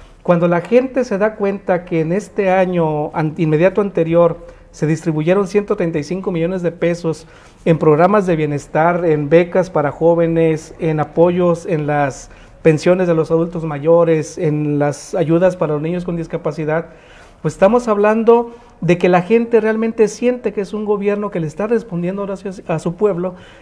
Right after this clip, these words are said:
y que no está llevando a cabo el mismo mecanismo de solamente empoderar o enriquecer a los de siempre y que la mayoría del pueblo simplemente recibiera migajas.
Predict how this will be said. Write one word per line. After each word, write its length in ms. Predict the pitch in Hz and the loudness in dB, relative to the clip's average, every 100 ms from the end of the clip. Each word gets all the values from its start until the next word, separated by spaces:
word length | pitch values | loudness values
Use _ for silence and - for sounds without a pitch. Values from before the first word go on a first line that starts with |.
| - | -2
y 100 | 175 | 0
que 120 | 180 | 2
no 100 | 180 | 2
está 480 | 220 214 233 240 240 | 0 2 4 4 4
llevando 420 | 165 180 196 214 | 2 4 4 2
a 80 | 220 | 0
cabo 300 | 220 220 214 | 4 4 4
el 120 | 202 | 2
mismo 240 | 185 208 220 | 0 -2 -2
mecanismo 720 | 214 208 202 208 196 208 214 | -2 -2 -2 -4 -4 -6 -6
de 120 | 196 | -8
solamente 600 | 147 196 208 208 208 202 | -4 0 0 -2 -2 0
empoderar 580 | 190 175 165 156 156 196 | 0 2 4 4 4 2
o 60 | 214 | 2
enriquecer 460 | 202 185 170 185 | 0 -2 -2 0
a 40 | 202 | 0
los 160 | 196 | 0
de 80 | 170 | -2
siempre 520 | 165 220 196 180 190 - - - | 0 0 2 -2 -6 -8 -18 -8
y 100 | - | -6
que 120 | 160 165 | 2 2
la 100 | 156 | 4
mayoría 260 | 156 180 | 2 0
del 120 | 196 | 0
pueblo 260 | 180 185 196 | -2 -2 -2
simplemente 540 | 180 180 185 180 180 | -4 -6 -4 -4 -4
recibiera 380 | 185 170 165 180 | -6 -6 -4 -4
migajas. 500 | 180 175 226 226 185 | -4 -4 -4 -6 -8